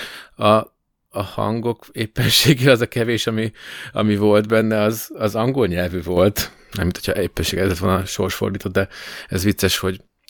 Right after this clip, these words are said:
annyira a nyugati R P G-nek a japán, ö, interpretálása az egész játék, hogy,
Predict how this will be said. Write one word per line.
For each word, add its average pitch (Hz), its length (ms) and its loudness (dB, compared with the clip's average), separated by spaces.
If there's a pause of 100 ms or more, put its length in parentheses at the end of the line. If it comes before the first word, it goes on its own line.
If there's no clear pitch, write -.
annyira 107 520 0 (640)
a 98 180 -2
nyugati 104 520 2
R 95 140 2
P - 120 -6
G-nek 92 400 -4
a 95 40 -2
japán, 92 600 -2 (540)
ö, 87 440 2 (800)
interpretálása 90 840 0
az 85 80 -2
egész 90 260 -4
játék, 92 280 -4
hogy, - 160 -4